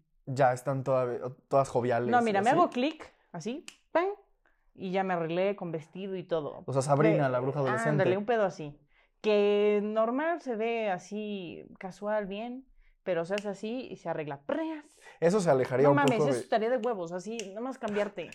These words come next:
Speaker 1: <laughs> Eso se alejaría un poco de la tradicional bruja, pero sí.
Speaker 2: Pero cuenta, es Sabrina.
Speaker 1: Para mí,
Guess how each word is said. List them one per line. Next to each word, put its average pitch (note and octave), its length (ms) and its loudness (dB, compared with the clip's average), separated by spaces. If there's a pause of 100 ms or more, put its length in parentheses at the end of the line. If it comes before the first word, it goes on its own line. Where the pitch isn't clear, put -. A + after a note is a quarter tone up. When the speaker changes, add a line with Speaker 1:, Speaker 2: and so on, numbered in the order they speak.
(160)
Speaker 1:
<laughs> A#3 200 -6
Eso A3+ 180 8
se B3+ 60 4
alejaría E3+ 380 8
un E3+ 100 6
poco E3+ 240 6
de D3 120 6
la A2+ 380 0 (280)
tradicional B2 640 -2
bruja, C3+ 560 -2 (540)
pero D3 560 0 (920)
sí. C3+ 300 -8
Speaker 2:
Pero G#3 160 2
cuenta, E3+ 380 2
es G3 80 -2
Sabrina. F#3 420 -4 (240)
Speaker 1:
Para D#3+ 280 10
mí, F#3 380 0